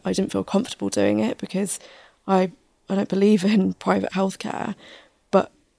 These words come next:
I'm grateful that I was able to do that, but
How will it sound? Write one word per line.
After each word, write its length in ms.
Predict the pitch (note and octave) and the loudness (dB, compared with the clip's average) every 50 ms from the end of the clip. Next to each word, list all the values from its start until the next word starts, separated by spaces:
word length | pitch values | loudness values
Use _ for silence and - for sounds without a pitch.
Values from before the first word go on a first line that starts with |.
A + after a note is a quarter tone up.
| - - | -2 0
I'm 340 | F#3+ F#3+ F#3+ F#3+ F#3+ F#3+ - _ _ _ - - _ _ | 2 2 4 2 0 -2 -4 _ _ _ -20 -20 _ _
grateful 520 | - G3+ F#3+ F#3+ - - - - F3 F#3+ F#3+ | 2 4 4 4 4 2 -2 0 0 0 0
that 100 | - - | 0 -2
I 100 | F#3+ F#3+ | -2 -2
was 160 | F#3+ G3 - | -2 0 0
able 240 | C#3 - - - G3 | 0 -2 -2 -4 -6
to 100 | - - | -6 -2
do 220 | - G3 F#3+ F#3+ | 2 2 2 2
that, 240 | - - - - - _ _ _ _ _ _ - | 0 -2 -4 -4 -6 _ _ _ _ _ _ 2
but 220 | - F#3+ - - | 2 2 2 0